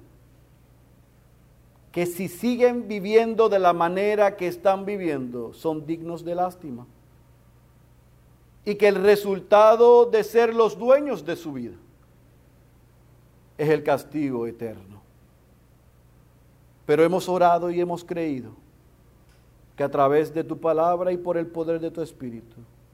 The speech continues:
hoy tú quitaste la venda de sus ojos,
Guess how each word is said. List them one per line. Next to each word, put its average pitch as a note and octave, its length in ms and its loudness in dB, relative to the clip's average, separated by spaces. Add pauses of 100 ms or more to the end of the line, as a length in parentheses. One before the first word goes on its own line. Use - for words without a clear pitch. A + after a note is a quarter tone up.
(600)
hoy D#3+ 180 0
tú E3 220 -8
quitaste D#3+ 640 -2
la D#3 140 -2
venda G3 680 -4 (200)
de E3 160 -10
sus F3+ 320 -16
ojos, G2+ 340 -12